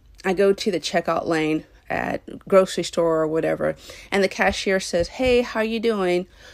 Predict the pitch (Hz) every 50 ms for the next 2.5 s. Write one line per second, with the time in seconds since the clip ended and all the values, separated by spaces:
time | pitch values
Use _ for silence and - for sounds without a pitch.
0 | - - - _ - 196 208 208 208 208 196 196 190 - - - - 196 233 262
1 | 269 262 254 254 254 254 240 220 208 190 185 190 180 - 202 - - - 190 190
2 | 202 - - - 190 185 185 180 180 -